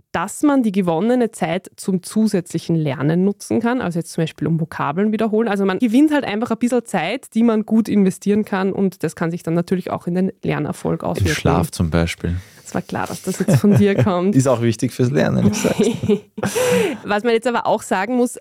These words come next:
Speaker 1: wer sich Videos von Vorlesungen anschaut, der schreibt ja in der Regel mit. Und das ist bei so ganz hoher Geschwindigkeit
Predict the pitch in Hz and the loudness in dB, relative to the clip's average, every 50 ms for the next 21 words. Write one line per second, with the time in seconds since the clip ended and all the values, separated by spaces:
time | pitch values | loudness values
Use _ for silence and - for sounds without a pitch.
0 | - - 214 214 214 220 233 202 208 233 226 262 262 233 - - 240 220 - - | -4 -2 0 0 0 0 -2 0 0 2 2 2 2 0 0 0 0 0 0 -2
1 | - 196 190 196 220 220 226 220 220 - - 156 170 196 220 214 208 - _ - | -2 -2 -2 -4 -2 0 0 0 0 0 -2 -6 -4 -4 -2 -4 -4 -6 _ -8
2 | 196 180 - - - 165 156 - - _ - 196 170 - 196 185 175 180 170 175 | -8 -6 -6 -8 -6 -6 -8 -8 -8 _ -6 -4 -2 0 2 2 2 2 0 0
3 | 165 156 175 165 175 180 196 294 - _ - - - - _ _ _ _ _ _ | -2 0 2 2 4 4 4 2 0 _ -12 -20 -20 -20 _ _ _ _ _ _
4 | _ - 208 202 - 175 190 226 208 - - 180 180 185 185 190 180 170 175 - | _ -4 -2 -2 -2 -2 -4 -4 -4 -4 -4 -4 -2 -2 0 0 0 0 -2 -6
5 | 151 156 170 247 262 - - 214 190 190 196 202 - 208 208 196 190 - - 202 | -6 -4 -2 -2 -2 -2 0 0 0 0 -2 -2 0 0 0 0 -2 -2 -2 -2
6 | 185 175 | -2 -2